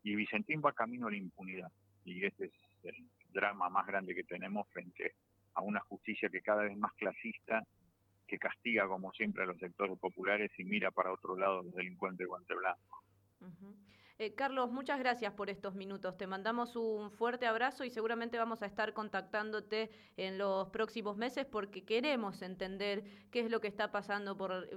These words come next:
Speaker 2: por nuestro país, qué es lo que está pasando en nuestra provincia, y siempre es, eh, una voz aclaratoria la tuya para nuestra audiencia, así que te agradecemos mucho estos minutos.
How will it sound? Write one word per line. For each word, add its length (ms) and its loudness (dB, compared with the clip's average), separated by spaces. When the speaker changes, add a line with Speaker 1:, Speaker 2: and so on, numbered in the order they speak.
Speaker 2:
por 200 0
nuestro 260 -2
país, 340 2
qué 100 -2
es 40 -2
lo 80 -2
que 100 -6
está 180 -2
pasando 340 -2
en 60 -6
nuestra 280 -4
provincia, 600 -2
y 80 -8
siempre 460 0
es, 160 -6
eh, 180 0
una 300 2
voz 260 2
aclaratoria 760 2
la 120 0
tuya 300 -4
para 180 0
nuestra 260 -2
audiencia, 420 0
así 120 -6
que 100 -6
te 80 -2
agradecemos 460 -2
mucho 220 -4
estos 220 -6
minutos. 480 -8